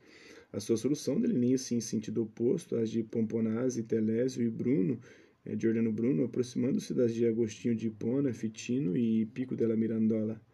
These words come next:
della Mirandola. É, mas, é, enquanto a visão de Agostinho é fortemente embebida de pessimismo, a de Campanella, como a de Fitino e Pico della Mirandola,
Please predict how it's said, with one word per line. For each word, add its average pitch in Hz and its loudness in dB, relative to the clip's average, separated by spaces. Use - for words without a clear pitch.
della 110 -4
Mirandola. 110 2
É, - -6
mas, 123 -2
é, 120 2
enquanto 131 0
a 131 0
visão 120 0
de 117 0
Agostinho 113 -2
é 110 -4
fortemente 113 -2
embebida 107 0
de 110 -2
pessimismo, 120 0
a - 2
de 123 -2
Campanella, 113 -2
como 117 -2
a - 0
de 110 -2
Fitino 113 -4
e 120 0
Pico 113 -6
della 113 0
Mirandola, 117 2